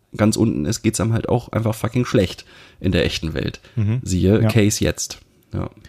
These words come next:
Speaker 2: Der Körper war nur Fleisch und nun war Case Gefangener seines Fleisches.
Speaker 1: Mhm.
Speaker 2: Das steht auf Seite dreizehn.
Speaker 1: Ja.
Speaker 2: Hab ich mir auch rausgeschrieben, weil ich das, ja, ist einfach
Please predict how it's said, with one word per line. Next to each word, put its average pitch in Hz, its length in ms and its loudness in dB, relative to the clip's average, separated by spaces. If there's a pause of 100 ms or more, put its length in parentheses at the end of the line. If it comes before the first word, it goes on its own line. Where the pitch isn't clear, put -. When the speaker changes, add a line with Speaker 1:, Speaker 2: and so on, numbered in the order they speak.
(120)
Speaker 2:
Der - 80 -8
Körper 123 420 4
war 104 100 6
nur 113 160 4
Fleisch 107 560 0
und 113 80 0
nun 123 160 4
war 113 100 4
Case 113 340 2
Gefangener 107 440 2
seines 98 300 0
Fleisches. - 720 -8
Speaker 1:
Mhm. 92 200 -4
Speaker 2:
Das 117 100 -6
steht - 260 -8
auf - 140 -6
Seite 101 240 -4
dreizehn. 101 560 -2 (100)
Speaker 1:
Ja. 104 100 0
Speaker 2:
Hab - 220 -10
ich - 100 -10
mir 110 120 0
auch 110 180 -2
rausgeschrieben, 107 480 4
weil 101 120 6
ich 98 60 0
das, 107 200 0
ja, 127 120 6
ist 107 120 0
einfach 110 340 0